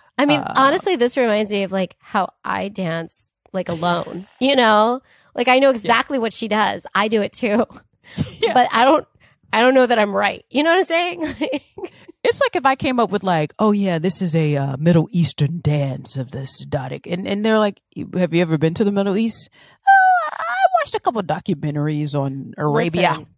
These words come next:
Speaker 1: I'm gonna be honest with you. I'm not gonna tell you what play this was from, but I had a monologue that I used all the time in my twenties in New York, all the time. And it got me a lot of jobs. Like, I, it was, like, the monologue that, like,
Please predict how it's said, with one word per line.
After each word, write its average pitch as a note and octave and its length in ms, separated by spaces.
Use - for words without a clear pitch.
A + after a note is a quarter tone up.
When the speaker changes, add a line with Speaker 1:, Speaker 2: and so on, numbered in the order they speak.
Speaker 1:
I'm G#3 140
gonna A3 180
be A3 200
honest E3+ 340
with F3 160
you. E3 120
I'm E3 120
not D#3+ 160
gonna G3+ 140
tell G3+ 240
you E3+ 100
what D#3+ 140
play E3+ 220
this D#3+ 140
was E3 120
from, D3+ 240
but D3 140
I D#3 200
had E3+ 380
a - 40
monologue D3+ 640
that E3 120
I D3 200
used D#3+ 360
all D#3+ 180
the D#3 100
time - 440
in F3+ 160
my D3+ 160
twenties D3+ 540
in D#3 160
New D3+ 100
York, D#3 460
all G#3 200
the F#3+ 120
time. D#3 340
And F#3+ 140
it F3+ 80
got F3+ 180
me F#3 140
a E3+ 80
lot D#3+ 260
of D#3+ 160
jobs. - 420
Like, E3+ 260
I, F3+ 220
it G3 160
was, G3+ 200
like, F3+ 220
the - 80
monologue E3+ 560
that, - 180
like, D#3+ 300